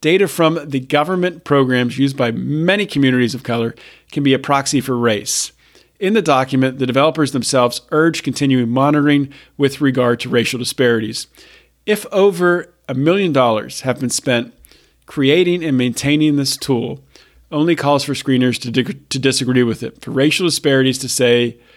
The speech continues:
to stay essentially level, and for screen-ins to continue at unreasonably high rates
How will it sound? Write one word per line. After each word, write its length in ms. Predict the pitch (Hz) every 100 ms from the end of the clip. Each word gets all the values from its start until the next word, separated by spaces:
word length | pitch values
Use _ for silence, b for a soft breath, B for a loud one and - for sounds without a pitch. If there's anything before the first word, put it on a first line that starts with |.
| b b b
to 100 | -
stay 460 | - 165 185 175 - _ _ _ _ -
essentially 600 | - 147 151 151 135 127
level, 640 | - 127 127 117 113 - B B B B 156
and 160 | 131
for 140 | 131 120
screen-ins 680 | - 180 208 220 143 139
to 120 | 135 139
continue 640 | 123 - 214 170 120 113 _ b b b
at 220 | 131 120 _ _ _ _ 185
unreasonably 720 | 226 233 139 120 117 113 117
high 180 | 107 117
rates 580 | 113 110 113 - -